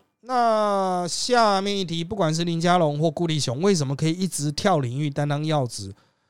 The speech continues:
是他们真能够触类旁通，手到擒来，还是到了这个层级已经是政治判断大于专业，所以原本所学不是重点？的确，专业可以给人在下判断的时候加速或是更精准。不过，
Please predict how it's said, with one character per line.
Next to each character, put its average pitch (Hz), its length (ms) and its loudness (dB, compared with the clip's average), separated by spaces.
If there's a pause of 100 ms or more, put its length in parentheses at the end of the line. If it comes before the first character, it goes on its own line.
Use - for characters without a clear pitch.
(160)
是 220 540 0
他 185 140 0
们 214 120 -2
真 214 140 0
能 190 100 0
够 185 140 2
触 202 140 0
类 196 100 2
旁 170 260 -2
通， 180 200 0
手 135 120 -6
到 165 140 2
擒 151 160 -4
来， 143 80 0
还 139 100 0
是 160 80 -6
到 170 140 2
了 156 80 2
这 151 100 -6
个 160 80 -4
层 139 220 -2
级 151 140 -2
已 135 40 -2
经 131 120 -2
是 156 80 -2
政 160 200 -4
治 151 80 -6
判 151 140 -2
断 147 160 -2
大 147 180 -2
于 131 40 -4
专 143 200 -4
业， 151 240 -2
所 143 200 -4
以 135 60 -2
原 135 140 -2
本 143 140 0
所 113 180 -6
学 120 160 -4
不 123 140 -2
是 139 80 -4
重 156 240 2
点？ 95 160 -6 (340)
的 202 140 2
确， 254 180 4
专 226 240 4
业 226 160 6
可 165 140 2
以 165 100 4
给 147 280 2
人 113 320 0
在 165 160 2
下 156 180 2
判 156 180 0
断 156 140 2
的 127 100 0
时 110 160 -6
候 123 180 2
加 143 280 -2
速 139 220 0
或 135 80 2
是 135 80 -4
更 143 200 0
精 135 280 -4
准。 107 240 -4
不 160 160 -10
过， 190 260 4